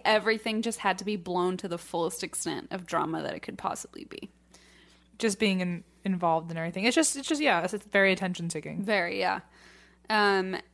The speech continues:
Speaker 1: so one of the club kids was named Andre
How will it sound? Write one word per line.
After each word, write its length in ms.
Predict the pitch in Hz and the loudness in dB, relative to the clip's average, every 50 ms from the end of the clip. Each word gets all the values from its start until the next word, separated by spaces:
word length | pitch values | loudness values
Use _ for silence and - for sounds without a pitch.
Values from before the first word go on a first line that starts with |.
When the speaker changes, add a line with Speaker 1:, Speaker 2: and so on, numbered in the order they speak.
| _ _ _ _ _ _ _ - | _ _ _ _ _ _ _ -4
Speaker 1:
so 440 | - - - 254 240 233 220 202 - | 0 2 4 6 6 6 6 4 2
one 260 | - 220 254 294 339 | 2 4 6 6 6
of 100 | 403 392 | 6 4
the 100 | 359 311 | 2 0
club 340 | - - 262 240 220 208 - | 2 4 4 4 4 4 2
kids 440 | - 220 190 180 180 180 190 - - | 2 4 4 6 4 2 0 0 0
was 200 | 208 208 202 208 | 0 0 2 2
named 280 | 196 196 196 190 190 - | 4 4 4 4 2 2
Andre 520 | - 190 196 208 208 233 226 226 220 - | 4 4 4 4 4 2 2 2 2 0